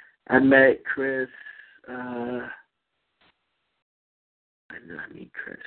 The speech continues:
Um, I don't even know when I met him, but I met him, um,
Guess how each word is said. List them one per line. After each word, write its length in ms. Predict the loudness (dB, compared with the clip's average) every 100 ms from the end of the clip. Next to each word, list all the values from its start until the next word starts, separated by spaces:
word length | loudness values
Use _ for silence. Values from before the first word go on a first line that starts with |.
| -14
Um, 340 | -12 -12 -14 -16 _ _ _ _ _ _ _ _ _ _ _ -10
I 40 | -6 -4
don't 100 | -4
even 160 | -6
know 140 | -8 -6
when 180 | -6
I 100 | -8
met 200 | -10 -12
him, 160 | -12 -12 0
but 140 | 2
I 140 | 4 4
met 240 | 6 4
him, 220 | 2 -4
um, 480 | -8 -8 -10 -12